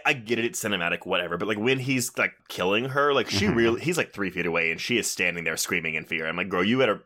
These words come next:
Speaker 1: shift to the left,
Speaker 2: <laughs>
Speaker 1: shift to the right." <laughs>
Speaker 2: Oh my God, do we have to mention Prometheus again? Charlize,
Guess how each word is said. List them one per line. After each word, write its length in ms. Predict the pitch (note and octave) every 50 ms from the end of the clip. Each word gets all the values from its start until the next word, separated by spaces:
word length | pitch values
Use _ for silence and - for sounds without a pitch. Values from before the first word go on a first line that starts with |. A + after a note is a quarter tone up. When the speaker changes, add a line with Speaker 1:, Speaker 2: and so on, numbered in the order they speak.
| _ -
Speaker 1:
shift 420 | - - B2+ B2 F3+ F#3+ F#3 -
to 60 | - F#3+
the 120 | G#3+ A3
left, 680 | G#3 G3 F3 D#3+ D#3 D3+ C#3 B2+ B2+ B2 - - B2+
Speaker 2:
<laughs> 20 | -
Speaker 1:
shift 260 | - D#3 C#3 - -
to 80 | D3
the 120 | C3+ C3+ B2
right." 320 | A#2+ A2 F#2 D#2+ F#2 - G3 - - - F5 D#5+ D5+ D5 -
<laughs> 120 | - - - A3 - - - - - E4 - - E4+ - - - - - F3+ D3 -
Speaker 2:
Oh 80 | G2 G#2
my 160 | G#2+ G#2 G#2
God, 260 | G2 G2 F2 E2+ E2
do 100 | D#2+ G#2 G2
we 100 | G#2+ G2+
have 200 | - A2 A2+ -
to 80 | - A2
mention 360 | G#2+ G#2 G2+ G2 - A2 G#2+
Prometheus 600 | B2 A2+ G2+ G2+ G#2 G2+ G2 - G2 F#2+ F#2+ - -
again? 800 | F#2 F#2 - F2+ F2+ F2+ F#2+ G2 G2 F2 E2 D#2+ D#2+ D#2+ C2 - - -
Charlize, 640 | - - - - - A2 A2 A2+ - - - -